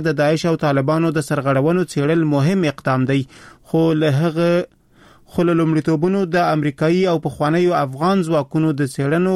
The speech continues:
لرې کول په دې معنا دي چې هغوی ته له زندانه د وتلو وړیا چانس په لاس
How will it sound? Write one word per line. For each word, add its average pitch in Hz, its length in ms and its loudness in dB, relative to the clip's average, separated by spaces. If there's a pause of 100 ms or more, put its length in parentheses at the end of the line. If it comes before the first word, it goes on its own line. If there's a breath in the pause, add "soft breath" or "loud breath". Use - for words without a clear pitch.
(140)
لرې 135 260 0
کول 180 320 2
په 151 120 -2
دې 170 100 2 (100)
معنا 151 200 0 (100)
دي 208 140 0
چې 208 100 0 (500 loud breath)
هغوی 180 420 0
ته 135 80 0 (400 soft breath)
له 156 40 0 (100)
زندانه 170 500 0
د 147 100 0
وتلو 180 360 0
وړیا 156 360 0 (140)
چانس 170 340 0 (140)
په 135 160 -2
لاس 127 180 -2